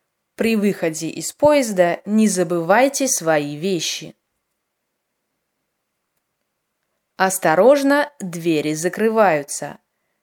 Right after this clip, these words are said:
Следующая станция — Технологический институт.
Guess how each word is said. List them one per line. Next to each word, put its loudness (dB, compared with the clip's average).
Следующая 0
станция — 2
Технологический -4
институт. -8